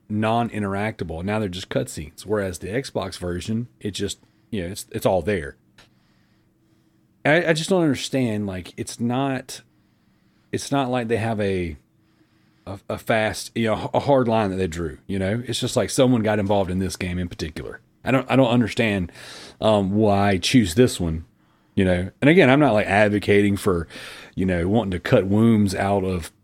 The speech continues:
people in video games like that. I, I'm, I don't care, you know, like, that's, it's one of those things that, that wouldn't bother me necessarily, but it's also not something I would, like, would look forward to doing. You know, it's just like,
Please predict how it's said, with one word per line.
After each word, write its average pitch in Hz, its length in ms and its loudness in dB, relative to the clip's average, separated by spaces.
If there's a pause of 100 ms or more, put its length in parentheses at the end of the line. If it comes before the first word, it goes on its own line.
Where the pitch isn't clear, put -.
people 95 340 0
in 87 100 -2
video 104 280 2
games 90 380 -2
like 90 160 -2
that. 107 280 -2
I, 101 280 -6
I'm, 123 160 0 (500)
I 156 80 4
don't 160 120 2
care, 104 460 0
you 98 120 -4
know, 101 140 -2
like, 92 140 -4
that's, 104 220 -8 (680)
it's 131 160 0
one 180 80 6
of 185 60 4
those 151 140 2
things 147 240 2
that, 98 100 -2
that 123 120 4
wouldn't 104 300 0 (460)
bother 98 480 0
me 175 300 0
necessarily, 175 600 0
but 120 160 0
it's 95 140 -2
also 110 300 2
not 104 180 -2
something 104 240 -2
I 101 100 4
would, 98 140 2
like, 80 320 -6
would 113 240 0
look 113 180 0
forward - 280 2
to 95 80 -2
doing. 98 380 0 (340)
You 123 120 2
know, 135 180 4
it's 131 120 -6
just 120 160 -4
like, 95 260 -2